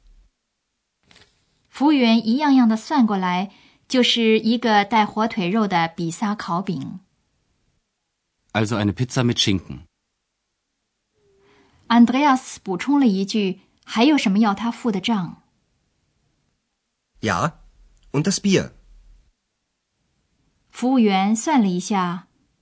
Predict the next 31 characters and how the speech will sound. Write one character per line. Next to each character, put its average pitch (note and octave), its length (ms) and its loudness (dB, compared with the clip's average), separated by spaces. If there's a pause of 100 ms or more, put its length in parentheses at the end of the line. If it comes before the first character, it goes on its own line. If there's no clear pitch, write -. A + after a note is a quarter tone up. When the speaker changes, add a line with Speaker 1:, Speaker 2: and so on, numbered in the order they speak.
(300)
Speaker 1:
比 G3 160 -2
萨 B3 220 0
烤 B3 260 -2
饼 F#3 240 -4
和 G#3+ 140 -6
啤 A3+ 240 -2
酒 A#3 160 -4
加 B3+ 220 -2
在 C4 120 -2
一 B3 120 -2
起 G3 220 -8
的 F3 120 -8
价 A3 220 -2
钱 F3+ 420 -6
一 F#3+ 140 -6
共 A3 180 4
是 F3 380 -4 (180)
十 A#3+ 300 2
马 G3+ 240 2
克 G3+ 340 -6
五 E3+ 160 -10
十 - 160 -8
分 A3 260 2
尼。 E3+ 300 -4 (1400)
Speaker 2:
Das A#2+ 140 -4
macht A#2 400 -2
zehn E3+ 240 4
Mark A#2+ 220 4
fünfzig. - 560 -4 (1700)
Speaker 1:
现 A#3+ 200 2
在， G#3 360 2